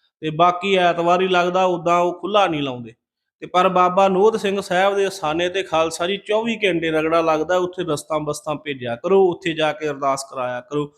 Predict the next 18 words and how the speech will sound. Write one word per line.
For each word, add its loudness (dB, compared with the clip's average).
ਬੜੀ 4
ਮਹਾਰਾਜ 4
ਦੀ -4
ਉਸ -2
ਅਸਥਾਨ -4
ਤੇ -10
ਕਿਰਪਾ -2
ਹੈ। 2
ਅਸਲ -2
ਵਿੱਚ -4
ਉਹ -4
ਬਾਬਾ 0
ਦੀਪ -2
ਸਿੰਘ -4
ਸਾਹਿਬ 0
ਹੁਣਾਂ 0
ਦਾ 2
ਹੀ 0